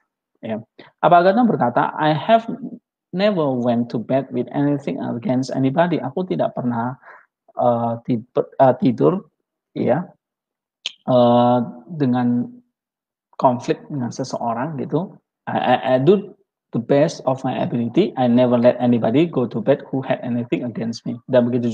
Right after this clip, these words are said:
juga, aku akan berusaha keras supaya orang itu juga tidak konflik dengan aku ketika mereka akan pergi tidur. Apa Isaiah berkata, "Love is conversation with God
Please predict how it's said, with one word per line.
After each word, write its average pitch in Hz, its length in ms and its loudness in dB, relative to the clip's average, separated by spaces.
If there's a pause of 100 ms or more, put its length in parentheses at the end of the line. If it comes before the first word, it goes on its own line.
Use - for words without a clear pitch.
juga, 110 160 2 (720)
aku 135 160 -2
akan 143 480 2 (340)
berusaha 123 560 -2
keras 147 320 0
supaya 123 320 -6
orang 123 320 0
itu 160 80 -2 (160)
juga 117 160 -6 (160)
tidak - 320 -4
konflik - 480 -2
dengan 113 240 -4
aku 185 400 0
ketika 123 320 -2
mereka 123 480 -2
akan 127 260 -2 (140)
pergi 123 240 -6
tidur. 117 400 -2 (960)
Apa 220 240 6
Isaiah 160 240 6
berkata, 127 480 4
"Love 160 400 2
is 156 160 -6
conversation 139 800 -6
with 120 160 -8
God - 240 -10